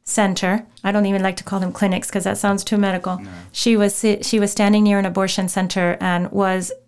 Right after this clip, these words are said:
Speaker 1: arrested and booked for, in her head, uh, thinking peaceful thoughts about babies that were being killed inside
Speaker 2: And
Speaker 1: the
Speaker 2: this,
Speaker 1: center.
Speaker 2: this
Speaker 1: And
Speaker 2: very day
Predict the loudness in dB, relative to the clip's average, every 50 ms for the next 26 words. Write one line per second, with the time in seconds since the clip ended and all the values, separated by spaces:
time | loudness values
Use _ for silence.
0 | _ -4 0 2 2 2 2 2 0 -4 -6 -8 -8 -10 -10 -12 -16 _ _ _
1 | _ _ _ _ _ _ -6 -4 -2 -2 0 0 0 2 0 0 0 -4 -10 -14
2 | -16 -18 _ _ -20 -8 -4 -2 0 2 2 2 2 2 0 0 -2 -4 -8 _
3 | _ 4 4 4 4 4 2 0 0 -2 -2 -2 0 0 0 0 -2 -6 -10 -18
4 | _ _ -10 -10 -10 -4 0 2 2 2 2 2 0 0 0 0 0 0 0 -2
5 | -2 0 -2 -2 -2 -4 -4 -2 -2 0 -2 -2 0 -2 -2 -2 -2 -4 -6 -6
6 | -8 -8 -10 -6 -4 -4 -2 -2 -2 0 0 0 0 0 0 2 2 2 2 2
7 | 0 0 0 0 0 0 0 0 0 0 0 0 -2 -6 -10 -10 _ _ _ _
8 | _ -6 -2 0 2 2 4 4 2 2 2 0 0 0 0 0 0 0 0 0
9 | -2 -2 -4 -8 -12